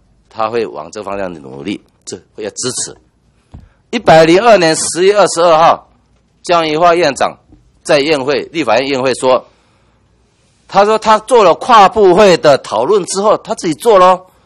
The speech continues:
难道你，你这个处长没有参加吗？他做了跨部会的讨论之后，排除史前博物馆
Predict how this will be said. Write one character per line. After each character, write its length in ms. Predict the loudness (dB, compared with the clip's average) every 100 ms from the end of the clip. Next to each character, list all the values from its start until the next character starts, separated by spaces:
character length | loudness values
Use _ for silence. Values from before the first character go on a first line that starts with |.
| _ _ _ _ _ _
难 180 | -6 0
道 140 | 0
你， 240 | 0 -4
你 160 | -8 -10
这 100 | -8
个 80 | -8
处 200 | -6 -2
长 180 | -2 -2
没 60 |
有 80 | -4
参 200 | -4 -4
加 200 | 0 0
吗？ 200 | 0 -4 _ _ _ _ _ _ _
他 200 | -2 0
做 160 | 2 2
了 140 | 2
跨 320 | 2 2 4 2
部 180 | 0
会 160 | 0 2
的 140 | 0
讨 240 | 0 0 2
论 200 | 0 -2
之 180 | 0 2
后， 300 | 4 2 0 _ _ _ _ _ _ _ _ _
排 400 | -2 2 4 2
除 520 | 0 -4 -2 -2 -4 _ -16 -12
史 160 | -10 -8
前 300 | -4 -4 -4
博 260 | 0 4
物 140 | 4 4
馆 260 | 0 0